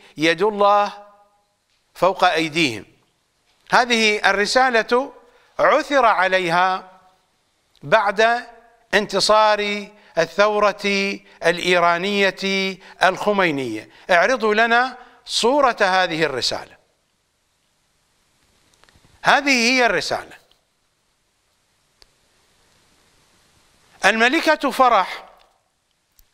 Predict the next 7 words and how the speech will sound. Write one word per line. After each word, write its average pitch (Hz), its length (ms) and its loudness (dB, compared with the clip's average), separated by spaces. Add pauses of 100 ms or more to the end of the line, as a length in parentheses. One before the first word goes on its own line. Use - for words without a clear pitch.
(800)
زارت 294 640 2
الخوئي 208 680 -4 (2500)
في 240 540 0 (500)
تسعتاش 202 1000 0 (120)
إحداعش 233 840 0 (560)
ألف 214 220 0
وتسعمية 214 880 0